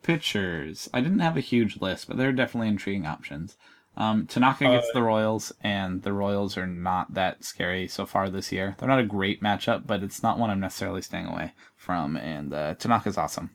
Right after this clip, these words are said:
Speaker 1: so I fully trust him if you wanna go there. I might take Joe Ross against Detroit.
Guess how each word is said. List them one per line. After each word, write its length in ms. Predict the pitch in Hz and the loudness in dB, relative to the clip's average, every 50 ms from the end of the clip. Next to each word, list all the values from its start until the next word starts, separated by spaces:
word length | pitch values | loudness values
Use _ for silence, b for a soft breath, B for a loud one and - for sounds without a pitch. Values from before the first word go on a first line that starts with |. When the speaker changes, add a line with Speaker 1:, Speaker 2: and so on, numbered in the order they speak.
| _ | _
Speaker 1:
so 300 | - - - 90 87 85 73 | -12 -6 -4 -2 -2 0 0
I 160 | - 98 95 | 0 -2 -2
fully 280 | - - - 95 92 | -2 -4 -6 -6 -4
trust 320 | - - - 92 - - - | -6 -4 -4 -4 -6 -6 -8
him 140 | 90 87 85 | -8 -8 -8
if 120 | - - | -8 -8
you 60 | 90 | -8
wanna 140 | 87 85 87 | -8 -8 -8
go 120 | 87 85 82 | -8 -8 -8
there. 380 | - - 87 90 90 87 - b b b b b b b b b b b b b b b - | -6 -4 -2 -2 -2 -2 -4 b b b b b b b b b b b b b b b -2
I 260 | 107 110 123 147 185 208 | 0 2 4 6 6 6
might 460 | 196 156 131 120 120 135 143 139 - | 6 4 6 6 6 6 4 2 0
take 240 | - 131 131 135 131 | 0 0 0 0 -2
Joe 200 | 120 - 120 120 | -2 0 2 2
Ross 320 | 113 117 120 123 120 - | 4 4 4 4 2 0
against 280 | - - 117 117 - - | 0 -2 -2 -2 -2 -4
Detroit. 460 | - - - - 117 117 123 117 - | -6 -6 -4 -4 -2 0 0 0 -2